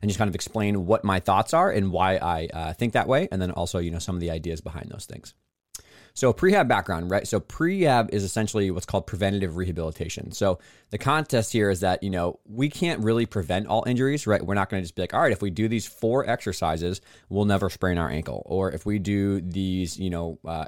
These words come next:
exercises for our wrists, you know, we can just go crazy and do as many pommel circles as we want. Like, that's not at all what the concept of prehab is. And so prehab really is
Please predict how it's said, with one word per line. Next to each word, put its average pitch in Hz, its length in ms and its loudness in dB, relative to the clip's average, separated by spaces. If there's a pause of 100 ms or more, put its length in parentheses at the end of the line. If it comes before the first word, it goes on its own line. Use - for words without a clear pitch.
exercises 107 600 0
for 95 240 -4
our 82 180 -2
wrists, 107 440 0 (260)
you 101 100 -4
know, 95 80 2
we 101 140 2
can 107 120 0
just 92 140 -2
go 95 140 2
crazy 117 540 0
and 90 120 -4
do 92 100 -2
as 90 120 -4
many 95 200 -2
pommel 92 340 -2
circles 87 340 -4
as 82 100 -4
we 85 100 -2
want. 76 360 -6
Like, 82 160 -12
that's 123 240 0
not 101 360 0
at 90 200 -6
all 82 400 0 (260)
what 101 220 0
the 92 100 -2
concept 85 380 -4
of - 80 -8
prehab 78 400 -4
is. - 180 -12
And - 120 -12
so 82 120 -6
prehab 165 440 2
really 101 280 2
is 90 280 -2